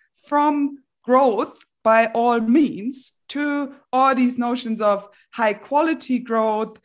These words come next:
um, common prosperity, ecological <laughs> civilization, um, national rejuvenation, you name it, where then the market is still being used as a tool. This is why I don't think we should expect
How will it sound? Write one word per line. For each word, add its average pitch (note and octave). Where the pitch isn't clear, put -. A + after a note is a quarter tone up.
um, G3+
common D#4
prosperity, A3+
ecological A#3
<laughs> -
civilization, A3
um, G#3
national C4+
rejuvenation, A3
you F#3+
name B3+
it, E3
where C4+
then B3+
the A#3
market C#4+
is C4+
still F#4+
being A#3
used A#3
as G#3
a F#3+
tool. G#3+
This C#4
is C4
why B3+
I A#3+
don't C#4
think B3
we A3+
should A#3
expect -